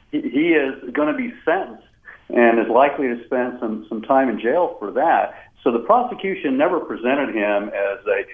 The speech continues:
as an honest person. I think, uh, clearly he is a thief, he is a liar, and the question is whether he, wh-, whether Manafort is, is, is a bigger liar and a bigger thief than, than Gates. And let's not forget, Gates worked for Manafort.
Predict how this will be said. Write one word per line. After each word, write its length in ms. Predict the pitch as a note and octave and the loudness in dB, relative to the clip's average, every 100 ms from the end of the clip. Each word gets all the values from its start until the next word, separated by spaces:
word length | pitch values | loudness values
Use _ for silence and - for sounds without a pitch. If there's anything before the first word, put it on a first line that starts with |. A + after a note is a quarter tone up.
| - A#2 | -2 0
as 120 | A2 | 2
an 140 | A2 | 4
honest 360 | A#2 C3+ A#2 - | 4 4 0 0
person. 460 | D3 D3+ - - - - _ | 4 4 2 -10 -12 -20 _
I 160 | - A#2+ | 0 2
think, 420 | D#3 D3+ - - | 4 2 -2 0
uh, 140 | A2+ | 0
clearly 800 | - - F#3+ F#3+ F3+ C3+ A#2+ - - E3 | 0 2 6 8 8 4 2 -4 -14 0
he 180 | D3+ D3+ | 4 6
is 180 | C3+ - | 4 0
a 80 | G#2 | -6
thief, 520 | - D3 D3 D#3 D#3+ | -4 -2 0 0 -2
he 140 | C3+ | -2
is 140 | C3+ B2 | -2 -2
a 40 | |
liar, 640 | G#2+ A#2+ C#3 A#2+ G#2+ - - _ | 2 6 6 6 2 -4 -18 _
and 100 | A#2+ | -8
the 60 | A2 | -2
question 500 | - C#3 C#3 C3+ B2 | 4 4 2 -4 -4
is 160 | A#2+ A2 | -4 0
whether 340 | A#2+ A#2+ A2+ | 0 2 -2
he, 280 | A2+ A#2+ B2 | -4 -6 -4
wh-, 340 | A#2+ B2 B2 | 0 0 0
whether 400 | A#2+ B2+ A#2 G#2+ - _ | -2 -2 -2 -6 -14 _
Manafort 800 | A2 B2+ D3 C#3 B2+ A2+ A2 A2 | 2 4 4 2 2 2 2 0
is, 200 | G#2+ G#2+ | -2 0
is, 220 | A2+ A2+ A#2 | -2 -2 -2
is 120 | G#2 | -4
a 60 | |
bigger 320 | A2 C#3 C#3 A#2 | 0 0 2 2
liar 220 | A2+ A2+ | 2 0
and 80 | G#2+ | -4
a 80 | |
bigger 240 | B2 B2 G#2+ | -8 -8 -8
thief 360 | B2 G#2+ G#2+ A2 | -6 -6 -6 -6
than, 200 | G2+ G#2 _ _ | -6 -6 _ _
than 240 | A2+ A2 G#2 | 0 0 4
Gates. 380 | C#3+ G#2+ - | 2 2 -4
And 100 | A#2+ | -4
let's 200 | C3+ D3+ | -2 -2
not 180 | D#3+ C#3+ | -2 -4
forget, 500 | A#2+ A2+ C3+ G2+ - _ - | -6 -4 -4 -4 -12 _ 0
Gates 480 | C#3 D#3+ A#2+ A#2+ _ B2+ | 2 4 0 -6 _ -6
worked 400 | G#2+ C3+ C#3 - | 2 2 2 -4
for 100 | A2 | 0
Manafort. 500 | A#2+ A#2 - - | 2 0 -4 -18